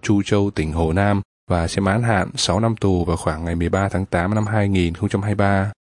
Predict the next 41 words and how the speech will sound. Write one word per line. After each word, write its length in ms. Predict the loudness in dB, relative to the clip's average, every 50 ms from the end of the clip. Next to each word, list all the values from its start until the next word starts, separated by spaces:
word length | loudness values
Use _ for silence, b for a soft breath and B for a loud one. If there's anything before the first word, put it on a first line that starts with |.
| _ _ _ _ _ -2
Ông 160 | -2 0 2 2
Bành 340 | 2 2 2 0 -2 -4 -2
cũng 120 | 0 0
bị 160 | 0 2 2
giam 240 | 2 2 2 2 0
tại 120 | 0 0 0
nhà 160 | 2 0 2
tù 260 | 2 2 0 0 0
Võng 220 | 0 0 0 2
Linh. 300 | 2 2 2 2 0 -2 -4 -6 _ _ _ _ 0
Ông 140 | 0 2 2
dự 120 | 2 0
kiến 320 | 2 2 2 2 2 2
xem 160 | 0 0 0 2
án 180 | 2 0 2
hạn 300 | 2 2 2 0 0 0
bản 180 | 0 0 0 2
án 240 | 2 2 2 0 0
chín 200 | 2 2 2 2
năm 140 | 2 0
tù 260 | 0 2 2 2 2 2
vào 120 | 2 0
khoảng 340 | 0 0 -2 -2 -2 -2 -2
ngày 80 | 0
mười 140 | 0 2 2
ba 180 | 2 2 0 0
tháng 160 | 0 -2 -2
tám 280 | -2 0 0 0 2 0
năm 140 | 0 0
hai 200 | 2 2 2 2
nghìn 260 | 2 2 2 2 2 0
không 120 | -2 -2
trăm 160 | 0 0 0
hai 60 | 0
mươi 80 | 0 0
sáu. 380 | 0 0 0 2 0 0 -2 -4 -8 _ _ _ _ _ _ -4
Cha 180 | 0 2 2
ông 180 | 4 4 4 4
lâm 200 | 4 4 2 2
bệnh 220 | 0 0 0 0
nặng 200 | 2 2 0 0